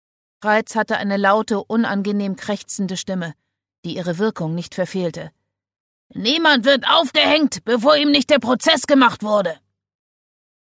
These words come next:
"Dann bringt ihn endlich vor Gericht!" "Nun mal ganz ruhig." Peter von Wert trat auf den Büttel und den aufgeregten Bürgermeister zu.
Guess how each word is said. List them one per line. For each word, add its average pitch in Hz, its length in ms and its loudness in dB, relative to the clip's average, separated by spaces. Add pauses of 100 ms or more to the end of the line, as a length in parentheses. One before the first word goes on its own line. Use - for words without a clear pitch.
(160)
"Dann 165 260 -2
bringt 269 300 4
ihn 311 160 2
endlich 330 400 2
vor 349 180 6
Gericht!" 311 640 2 (1400)
"Nun 247 220 6
mal 220 160 6
ganz 190 260 2
ruhig." 175 480 -4 (1000)
Peter 240 320 0
von 226 240 0
Wert 220 380 2
trat 175 240 -2
auf 180 140 -4
den 185 180 -4
Büttel 202 320 -2
und 185 160 -6
den 185 140 -4
aufgeregten 190 640 -4
Bürgermeister 165 640 -4
zu. 151 240 -10